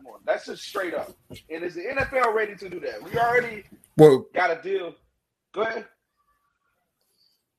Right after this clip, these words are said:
Speaker 2: No, no. What, what we talking about? The games on Tuesdays and stuff?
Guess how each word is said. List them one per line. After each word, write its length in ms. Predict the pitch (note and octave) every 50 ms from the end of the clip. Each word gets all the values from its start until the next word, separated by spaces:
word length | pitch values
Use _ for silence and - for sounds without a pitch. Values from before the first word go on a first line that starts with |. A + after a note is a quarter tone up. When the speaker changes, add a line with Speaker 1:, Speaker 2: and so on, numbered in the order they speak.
| _ _ _ _ _ _ _ _ _ _ _ _ _ _ _ _ _
Speaker 2:
No, 100 | F3 F3
no. 140 | F#3 E3 C#3
What, 200 | C#3 D#3+ E3+ A#2
what 160 | C#3 D3 D#3
we 80 | D#3 D#3+
talking 280 | D#3+ - D#3+ D3+ C#3+ B2+
about? 200 | A#2 A2 A2 G#2
The 100 | A#2 A2+
games 400 | G#2 G2+ G#2+ C3 C3 C3+ A#2+ C3
on 140 | B2+ A#2
Tuesdays 480 | A2+ - D3 C#3+ C#3+ C3+ D3 C#3+ C#3+ C#3+
and 80 | C#3+ -
stuff? 320 | - D#3 D#3+ D#3+ D#3+